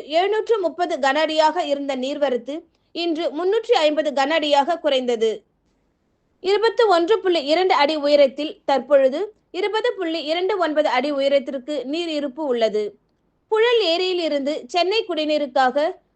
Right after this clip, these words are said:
வினாடிக்கு நூற்றி எண்பத்தி நான்கு கன அடி நீர் திறக்கப்பட்டு வருகிறது.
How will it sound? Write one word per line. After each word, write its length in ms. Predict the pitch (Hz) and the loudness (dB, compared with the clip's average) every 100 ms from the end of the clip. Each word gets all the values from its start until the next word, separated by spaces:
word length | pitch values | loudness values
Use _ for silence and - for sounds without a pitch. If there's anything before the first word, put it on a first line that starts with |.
| _ | _
வினாடிக்கு 580 | 330 359 440 427 - 311 262 | -4 0 2 0 -2 -4 -4
நூற்றி 340 | 302 453 453 427 | -2 0 2 2
எண்பத்தி 400 | 302 311 - 381 | 2 -2 -4 -2
நான்கு 320 | 330 302 277 240 | 0 -2 -2 0
கன 200 | 277 320 | 2 2
அடி 180 | 330 | 2
நீர் 260 | 302 277 - | 0 -4 -2
திறக்கப்பட்டு 560 | 294 294 311 320 277 277 | 0 2 0 0 -2 2
வருகிறது. 520 | 262 233 233 214 214 | 4 4 4 0 -2